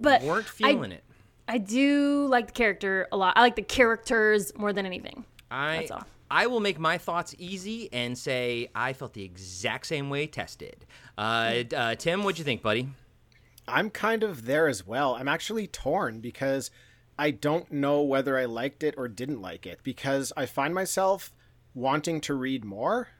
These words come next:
Speaker 3: but I didn't really enjoy the, like, the, the story.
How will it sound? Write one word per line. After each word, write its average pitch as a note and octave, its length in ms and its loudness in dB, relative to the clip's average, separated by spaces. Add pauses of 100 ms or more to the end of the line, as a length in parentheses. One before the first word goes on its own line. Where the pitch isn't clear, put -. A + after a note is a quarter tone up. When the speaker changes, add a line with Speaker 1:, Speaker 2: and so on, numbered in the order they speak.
(140)
Speaker 3:
but D3 200 2
I D3+ 120 0
didn't E3 300 -2
really D#3 260 0
enjoy B2+ 680 0 (260)
the, B2+ 160 -6 (100)
like, C3 160 -4
the, B2+ 380 -8
the A#2+ 100 -8
story. G2 560 -2